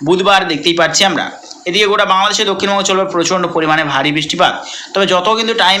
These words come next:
এগোবে, যে বন্যার সতর্কতা ঠিক কবে থেকে আসবে দুই বাংলার উপর, আমরা দেখে নেওয়ার চেষ্টা করবো। তো দেখতে পাচ্ছি বুধবার কিন্তু গভীর নিম্নচাপ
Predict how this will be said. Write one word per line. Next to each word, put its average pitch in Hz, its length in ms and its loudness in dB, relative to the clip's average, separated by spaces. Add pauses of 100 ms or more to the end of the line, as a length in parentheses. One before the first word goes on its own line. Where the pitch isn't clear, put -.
(100)
এগোবে, 190 280 2
যে 160 120 0
বন্যার 185 460 0
সতর্কতা 185 460 -2
ঠিক 180 240 -2
কবে 151 220 0
থেকে 196 240 0 (360)
আসবে 190 340 2
দুই 185 140 0
বাংলার 170 260 0
উপর, 165 180 0
আমরা 160 160 0
দেখে 147 140 -2
নেওয়ার 156 180 -2
চেষ্টা 175 140 0
করবো। 117 300 -4 (1500)
তো 196 80 0
দেখতে 214 220 2
পাচ্ছি 220 220 2
বুধবার 190 400 2
কিন্তু 196 240 -2
গভীর 170 320 0
নিম্নচাপ 180 440 2